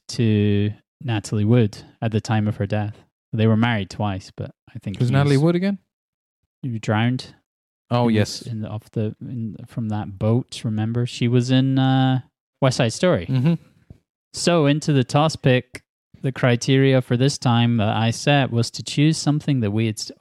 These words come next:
Speaker 1: oh, we've already seen.
Speaker 2: Okay, so I had loads floating around for this. I, I, I was tempted to pick something that we've both seen a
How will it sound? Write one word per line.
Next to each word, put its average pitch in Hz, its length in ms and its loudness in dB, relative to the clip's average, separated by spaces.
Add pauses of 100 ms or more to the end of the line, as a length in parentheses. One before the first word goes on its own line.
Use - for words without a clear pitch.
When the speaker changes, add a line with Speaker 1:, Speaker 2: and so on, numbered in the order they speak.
Speaker 1:
oh, 117 60 -6
we've 117 220 -2
already 131 540 2
seen. 98 440 -12 (180)
Speaker 2:
Okay, 147 640 2
so 110 220 -2
I 156 100 2
had 120 180 -2
loads 120 460 4
floating 117 340 0
around 110 260 2
for 113 120 -2
this. 104 380 0
I, 110 280 0 (200)
I, 110 200 0
I 104 200 0
was 110 220 0
tempted 123 680 -2
to 104 680 0
pick 113 260 -4
something 104 520 -4
that 95 200 0
we've 104 240 -2
both 104 240 0
seen 101 260 -2
a 95 100 0